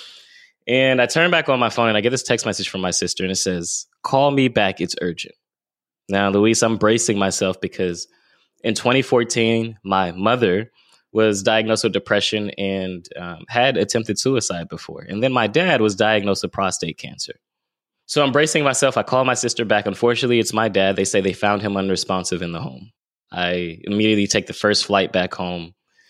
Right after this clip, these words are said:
And my brother comes to pick me up. He comes with his daughter, my niece, Ayana. And I sit in the back seat with Ayana. And I'm staring off because I'm twenty-five years old at this point. I'm the youngest of ten children. And I never imagined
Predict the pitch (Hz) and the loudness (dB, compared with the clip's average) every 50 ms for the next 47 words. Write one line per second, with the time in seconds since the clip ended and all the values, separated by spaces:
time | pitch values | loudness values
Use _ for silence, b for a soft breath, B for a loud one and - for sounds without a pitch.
0 | b b b b b b b _ _ _ _ - 101 104 98 98 98 95 92 92 | b b b b b b b _ _ _ _ -4 -2 -2 0 0 0 -2 -4 -4
1 | 92 85 - - - _ - - 104 107 92 85 117 135 151 165 - - 135 123 | -6 -10 -12 -16 -18 _ -4 -2 -2 0 0 0 0 2 2 2 0 0 0 0
2 | - 117 107 127 110 - 104 95 92 82 78 - _ _ _ _ _ _ _ _ | 0 0 0 0 0 0 0 0 0 -2 -2 -6 _ _ _ _ _ _ _ _
3 | _ _ - 117 107 - 120 120 113 110 107 101 - - - - _ _ _ _ | _ _ -4 -4 -2 0 0 0 0 0 -2 -4 -6 -10 -10 -14 _ _ _ _
4 | - 107 104 98 95 90 - - - - 135 156 170 156 123 120 110 110 110 110 | -2 0 0 0 0 -2 -6 -16 -6 -2 0 0 0 2 2 2 2 2 2 2
5 | 107 104 98 98 101 110 117 107 85 85 92 - - - - 95 95 98 90 85 | 0 0 0 0 2 2 2 0 0 -2 -2 -4 -4 -2 0 0 0 0 0 -2
6 | 82 60 73 87 85 _ - - 90 90 92 98 - - - 220 226 - 190 165 | -4 -8 -10 -14 -16 _ -14 -10 -8 -6 -4 -2 0 0 0 0 0 0 0 0
7 | 123 98 - 113 113 113 - - - 127 120 104 - 98 95 90 90 90 82 76 | 0 0 0 0 0 0 -2 -2 0 0 0 2 2 0 0 0 0 -2 -4 -6
8 | 73 65 - - - 120 _ _ _ _ _ _ _ _ _ _ _ _ _ _ | -8 -10 -12 -12 -16 -18 _ _ _ _ _ _ _ _ _ _ _ _ _ _
9 | _ _ _ _ _ _ - - 104 104 104 104 101 101 101 98 101 98 - 113 | _ _ _ _ _ _ -6 -2 -2 0 0 0 0 -2 -2 -4 -4 -4 -4 -4
10 | 135 - - 165 151 156 147 135 113 101 101 101 - - 113 - 104 101 101 - | -2 -2 0 0 2 2 2 2 2 2 2 2 0 -2 -4 -2 -2 -4 -4 -4
11 | - 131 135 139 - 127 127 123 110 110 110 104 101 101 98 87 85 92 - - | -2 -2 -2 0 0 0 0 2 2 2 2 2 2 2 0 0 -2 -4 -8 -8
12 | - 95 90 90 92 - _ _ _ _ _ _ _ _ _ _ _ _ - 95 | -10 -10 -10 -10 -10 -12 _ _ _ _ _ _ _ _ _ _ _ _ -6 -4
13 | 104 101 101 98 98 110 117 135 147 151 - - 139 - - - 117 113 110 - | -2 0 0 2 2 2 2 4 2 0 0 0 -2 -2 -2 -4 -4 -2 -2 -2
14 | 107 101 98 107 107 110 71 92 107 110 107 104 101 104 120 139 160 170 180 151 | -2 -2 -2 -2 -4 -4 -2 -2 0 0 2 2 2 2 2 2 0 0 0 0
15 | 113 110 104 101 101 101 107 107 92 95 82 80 82 87 92 | 0 2 2 2 2 2 2 0 0 -4 -8 -10 -10 -12 -14